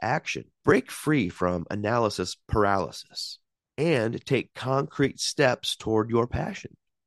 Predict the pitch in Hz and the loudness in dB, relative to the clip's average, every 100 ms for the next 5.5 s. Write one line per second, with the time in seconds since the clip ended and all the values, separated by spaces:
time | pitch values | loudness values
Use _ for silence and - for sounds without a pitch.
0 | _ _ - 160 151 180 185 - 147 131 | _ _ 2 2 4 4 2 0 4 4
1 | 139 139 143 143 - 117 104 107 127 120 | 4 4 0 0 -4 -4 -2 0 2 4
2 | 123 120 87 - - 82 - 127 117 117 | 4 2 -4 -6 -8 -10 -6 -4 -2 -2
3 | 117 - 92 82 101 107 107 - - _ | -2 -4 -6 0 4 6 4 0 -14 _
4 | 87 101 110 107 104 107 - 82 78 - | 0 2 2 0 0 -2 -4 -4 -4 -8
5 | - - - - - | -14 -18 -16 -14 -16